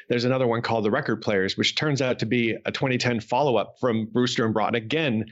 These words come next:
which is interviews done for Last Night a D J Saved My Life. So they really cornered, they, they really cornered the market on this and, and hit it hard and did it right. And, and nobody even bother, has bothered to try and unseat them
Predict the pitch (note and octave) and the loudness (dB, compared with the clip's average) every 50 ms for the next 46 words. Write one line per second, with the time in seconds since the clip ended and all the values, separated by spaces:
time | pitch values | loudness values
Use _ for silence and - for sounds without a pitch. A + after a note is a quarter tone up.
0 | - - - - - B2+ A#2 - A2+ A2 G2+ - D3+ D#3+ D3+ D#3 B2+ A#2 A2+ A2 | -12 -14 -14 -6 -4 -2 0 0 0 0 0 0 0 2 2 2 2 2 2 2
1 | G#2+ G2+ - - C3+ C#3 D#3 C#3 A2+ G#2 F#2+ F#2 - - - A2 G#2+ G2 F#2+ F#2 | 2 0 0 -2 -2 -2 0 0 0 -2 -4 -6 -10 -6 -2 0 2 2 2 2
2 | F#2 F#2+ - - A2+ G#2 G#2 G2 F#2+ - A#2+ A2 G#2 G2 F#2+ F#2+ G#2 G2+ F2+ F2+ | 2 0 -2 -2 -2 -2 0 0 -2 -2 -2 0 0 0 0 0 0 0 2 2
3 | F2+ F2+ - - F#2 F#2 - G2+ F#2+ F#2 F#2 F2+ F#2 - - A2+ G2+ G2 F#2 C3+ | 2 2 2 0 0 0 0 0 0 2 2 0 0 0 0 0 0 0 0 2
4 | D#3+ E3 D3 A2+ G#2 A#2 C3+ C#3 B2 A#2+ A#2 A2+ - - B2 A#2+ A#2 A#2 A2 G#2 | 2 2 0 0 0 0 2 2 2 0 -2 -2 -2 -2 0 0 2 0 0 -2
5 | G#2 - - - - - - - - - - - A#2+ B2+ - B2 C3 C#3+ C#3+ C3 | -2 -4 -8 -10 -10 -10 -10 -10 -12 -14 -6 -4 -2 0 0 2 2 2 2 2
6 | C#3 C#3 C3 B2+ A#2+ A2+ A2 - - - D3+ C#3+ C#3 C3+ B2 A#2 A2+ A2+ G#2+ G#2 | 2 2 2 2 2 0 -2 -6 -6 -4 0 0 2 2 2 2 0 2 0 0
7 | G#2+ A#2+ A2 G#2+ G#2 G2+ G#2 G2+ G2 - - F#2 F2 F2+ - - - F#2+ G2 G2 | 0 0 0 2 2 2 2 2 2 0 0 0 0 -2 -2 -2 -2 -2 -2 0
8 | - B2+ B2+ C3 - - - G#2+ G#2 G2+ G2 F#2+ F#2+ F#2+ A#2+ A#2+ A#2+ A#2+ A#2 A2 | 0 0 0 0 0 0 0 0 0 0 0 0 -2 -2 -2 0 0 0 0 0
9 | G#2 G2 G2 G2 - - G2+ G2+ G2+ G2 G2+ G2+ G#2 - A2+ A#2 A#2 B2 C3+ C#3+ | 0 0 0 -2 -2 -2 -2 -2 -2 0 0 -2 -2 -2 -2 0 2 2 2 2
10 | C#3+ C#3+ C#3 C3+ C3 C3 C3 C3 B2+ B2+ A#2 A2 - - - G2 G#2 A#2 A#2+ A#2 | 2 2 2 2 4 2 2 2 2 2 2 0 -2 -4 -2 -2 0 2 2 0
11 | - - - A2+ A2+ G#2 - - G#2 G#2+ A2+ A2+ G#2 F#2 F2+ - - A2 - - | 0 0 0 -2 -2 -4 -2 -2 0 0 2 2 2 0 0 -2 -4 -4 -2 0
12 | A#2 A2 G#2+ G#2 G#2+ G#2 G2+ G2+ G#2 A2 G#2+ G2+ - - A#2+ B2 - - G#2+ G2+ | 0 0 2 0 0 0 0 0 0 -2 -2 -2 0 0 0 0 0 0 -2 -2
13 | G2 F#2+ F#2 | -2 -2 -4